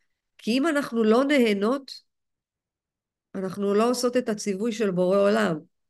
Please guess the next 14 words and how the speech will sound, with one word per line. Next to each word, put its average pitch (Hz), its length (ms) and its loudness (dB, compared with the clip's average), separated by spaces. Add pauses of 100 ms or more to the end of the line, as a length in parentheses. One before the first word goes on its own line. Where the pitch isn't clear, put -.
(200)
לעבוד 226 720 0
את 247 160 0
בורא 220 300 0 (200)
עולם 233 520 0
בשמחה. 214 720 -2 (1700)
אם 269 280 -2
החלטתי, 254 560 -2
נניח, 233 460 0
שכל 208 540 -2
יום 226 160 0
שישי 214 380 -6
בלי, 202 460 0
מאז 190 480 0
המלחמה 185 680 -2